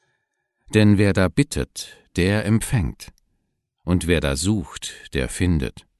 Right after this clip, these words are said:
Und wer da anklopft, dem wird aufgetan. Wo bittet unter euch ein Sohn den Vater ums Brot, der ihm einen Stein dafür biete,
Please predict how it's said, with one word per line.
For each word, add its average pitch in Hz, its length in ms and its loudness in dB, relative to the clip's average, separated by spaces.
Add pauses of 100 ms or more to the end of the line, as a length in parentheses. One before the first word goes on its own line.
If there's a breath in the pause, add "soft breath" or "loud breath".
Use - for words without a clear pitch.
(720)
Und 78 200 -2
wer 78 120 0
da 62 140 -4
anklopft, 85 800 -2 (360)
dem 73 360 0
wird 71 240 -4
aufgetan. - 760 -6 (1400)
Wo 113 320 2
bittet - 380 0
unter 104 320 4
euch 92 280 2
ein 76 220 2
Sohn 95 380 2
den 73 200 2
Vater 110 680 -4
ums 85 280 0
Brot, - 640 -6
der 69 180 0
ihm 76 160 0
einen 69 320 -2
Stein 117 400 0
dafür 73 320 -2
biete, 76 360 -4